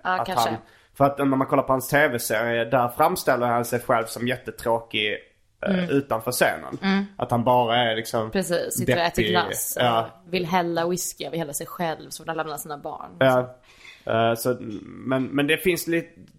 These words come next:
Speaker 2: det finns båda typerna faktiskt.
Speaker 1: Ja.
Speaker 2: Det finns de som är väldigt
Speaker 1: Vem
Speaker 2: roliga
Speaker 1: tycker
Speaker 2: på
Speaker 1: du är
Speaker 2: scen.
Speaker 1: roligast som person?
Speaker 2: Roligast
Speaker 1: Av
Speaker 2: person,
Speaker 1: scenen.
Speaker 2: eh, av scenen.
Speaker 1: Mm.
Speaker 2: Ehm, kanske komikern och rasisten Albin Olsson.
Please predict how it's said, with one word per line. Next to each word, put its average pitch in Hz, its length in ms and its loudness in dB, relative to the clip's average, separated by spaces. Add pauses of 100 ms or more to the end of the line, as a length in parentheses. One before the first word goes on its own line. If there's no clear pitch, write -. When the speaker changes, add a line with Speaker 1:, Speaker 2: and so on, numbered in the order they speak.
(100)
Speaker 2:
det 170 80 0
finns 196 280 2
båda 190 380 6
typerna 196 460 2
faktiskt. - 320 0
Speaker 1:
Ja. 202 120 4
Speaker 2:
Det 208 60 -4
finns 151 200 -2
de 135 200 4
som 160 200 -2
är 143 120 4
väldigt 143 300 2
Speaker 1:
Vem 269 80 8
Speaker 2:
roliga 277 100 4
Speaker 1:
tycker 294 200 2
Speaker 2:
på 285 60 4
Speaker 1:
du 277 60 6
är 262 60 4
Speaker 2:
scen. 247 100 6
Speaker 1:
roligast 233 280 2
som 202 140 2
person? 180 600 -2 (300)
Speaker 2:
Roligast 151 340 6
Speaker 1:
Av 196 100 6
Speaker 2:
person, 160 400 4 (120)
Speaker 1:
scenen. 147 160 -10 (300)
Speaker 2:
eh, 131 100 4
av 139 160 4
scenen. 110 340 -2
Speaker 1:
Mm. 180 240 -8 (500)
Speaker 2:
Ehm, 113 520 0 (180)
kanske 139 540 4
komikern 135 640 2
och 123 140 2
rasisten 123 640 -2
Albin 127 380 0
Olsson. 123 540 -4